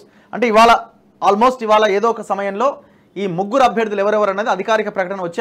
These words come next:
అవకాశం ఉంది. చాలా క్లియర్గా ప్రియాంక గాంధీ చేయరు, ఎవరు చేయరు, అంత ఉత్తదే ఇది, ఇదంతా పెద్ద డ్రామా. మళ్ళీ ఎవరు ఆలోచించకుండా ఈ టికెట్ మీద మళ్ళీ ఏదో జనాల్ని మార్చడానికి తప్ప ఇంకొకటి కాదు. ఇప్పుడు వీళ్ళిద్దరు already నామినేషన్ వేసిరండి, వాళ్ళ సూచన మేరకే. డౌట్ ఏముంది అందులో?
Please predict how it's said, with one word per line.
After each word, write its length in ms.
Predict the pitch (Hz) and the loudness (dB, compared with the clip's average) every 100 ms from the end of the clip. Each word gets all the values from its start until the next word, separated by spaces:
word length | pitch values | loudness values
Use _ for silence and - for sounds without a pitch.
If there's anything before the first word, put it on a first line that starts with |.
| 175 | -2
అవకాశం 340 | 160 170 160 131 | -2 -4 -6 -12
ఉంది. 120 | 113 _ _ _ _ 202 | -14 _ _ _ _ 2
చాలా 160 | 262 277 | 2 0
క్లియర్గా 400 | 226 247 240 240 240 - _ _ _ _ - | -2 0 2 4 2 0 _ _ _ _ -8
ప్రియాంక 300 | 175 208 208 | 0 0 2
గాంధీ 320 | 208 190 190 190 | 0 0 0 -2
చేయరు, 200 | 180 202 233 | -2 -2 -2
ఎవరు 160 | 175 180 151 | 0 0 -2
చేయరు, 240 | 143 139 - _ _ _ _ - 143 | -4 -4 -12 _ _ _ _ -8 -6
అంత 140 | 147 214 | -2 -2
ఉత్తదే 240 | 180 226 226 185 | 0 0 0 0
ఇది, 100 | 160 | -2
ఇదంతా 240 | 165 175 220 | -4 -4 -4
పెద్ద 120 | 196 202 165 | -2 -2 2
డ్రామా. 400 | 185 214 214 254 175 | 2 4 2 -2 -2
మళ్ళీ 160 | 202 | 0
ఎవరు 160 | 202 226 214 | 2 4 4
ఆలోచించకుండా 540 | 220 220 220 208 214 | 2 -2 -8 -6 -4
ఈ 80 | 196 | -6
టికెట్ 240 | 196 202 190 | -4 -6 -4
మీద 120 | 190 226 165 170 | -2 0 0 0
మళ్ళీ 140 | 185 196 | 0 2
ఏదో 80 | 202 147 | 2 0
జనాల్ని 280 | 180 196 175 | 0 0 2
మార్చడానికి 400 | 180 190 185 180 170 | 0 0 -6 -4 -6
తప్ప 100 | 175 | -6
ఇంకొకటి 240 | 180 175 180 | -10 -6 0
కాదు. 140 | 147 - _ _ _ _ _ _ _ _ | -2 -2 _ _ _ _ _ _ _ _
ఇప్పుడు 200 | - 214 | -8 -4
వీళ్ళిద్దరు 280 | 220 269 262 | 0 4 4
already 180 | 262 254 | 4 2
నామినేషన్ 360 | 247 262 247 247 | 0 0 -2 -4
వేసిరండి, 420 | 247 233 202 165 202 | -4 -4 -2 0 2
వాళ్ళ 140 | 202 | 2
సూచన 300 | 214 226 240 226 | 0 -4 -6 -2
మేరకే. 280 | 208 165 139 160 | -2 -2 -2 -2
డౌట్ 200 | 202 233 | 0 -2
ఏముంది 200 | 240 233 | -4 -4
అందులో? 180 | 233 | -4